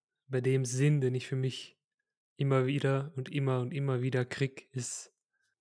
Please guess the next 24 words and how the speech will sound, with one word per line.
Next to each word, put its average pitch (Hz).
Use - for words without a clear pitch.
guiding 139
humanity 127
home 127
to -
a 123
place 123
of 120
inner 127
peace 127
and 123
contentment. 120
Also 123
so 135
vielen 151
Menschen 139
wie 127
möglich 135
den 127
Weg 131
nach 123
Hause 127
zu 123
sich 127
zeigen 117